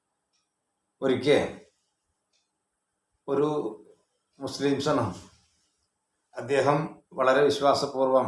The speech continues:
അദ്ദേഹത്തിൻ്റെ എന്തോ കാര്യസാധ്യത്തിന് ആരോ പറഞ്ഞു കൊടുത്തായിരിക്കണം, ചാത്തൻ സ്വാമിയെ കരിശക്തി കൊണ്ടുവന്നു. അവിടെ വെച്ച് വിളക്ക് വെക്കാൻ ആചരിച്ച് അത്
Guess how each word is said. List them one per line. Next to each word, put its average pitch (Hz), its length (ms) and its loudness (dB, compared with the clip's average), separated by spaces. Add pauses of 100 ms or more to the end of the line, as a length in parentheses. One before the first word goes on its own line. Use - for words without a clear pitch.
(180)
അദ്ദേഹത്തിൻ്റെ 123 500 -2
എന്തോ 127 240 -4
കാര്യസാധ്യത്തിന് 123 680 -4
ആരോ 117 260 -2
പറഞ്ഞു 131 220 -4
കൊടുത്തായിരിക്കണം, 139 580 0 (1300)
ചാത്തൻ 143 400 2
സ്വാമിയെ 131 420 0 (480)
കരിശക്തി 135 520 -2
കൊണ്ടുവന്നു. 123 500 -4 (840)
അവിടെ 131 240 -4
വെച്ച് 135 220 -4
വിളക്ക് 131 360 -2
വെക്കാൻ 135 320 -2
ആചരിച്ച് 120 480 -4 (140)
അത് 127 140 -10